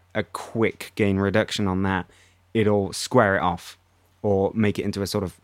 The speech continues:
ramp as that happens, like a saw. So it's gonna make it more transient and it's gonna sort of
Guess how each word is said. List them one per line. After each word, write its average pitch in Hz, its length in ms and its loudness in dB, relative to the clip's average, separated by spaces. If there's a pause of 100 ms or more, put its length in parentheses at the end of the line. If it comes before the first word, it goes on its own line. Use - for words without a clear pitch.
ramp 107 460 2 (180)
as 107 160 -2
that 87 180 -2
happens, - 480 -6 (260)
like 98 220 -6
a 92 40 -8
saw. 87 500 0 (320)
So 98 500 0 (300)
it's 131 180 4
gonna 113 220 4
make 110 280 2
it 107 220 2
more 110 220 2
transient 98 560 0
and 98 160 -4
it's 87 120 -6
gonna 101 220 0
sort 110 180 -2
of 95 160 -4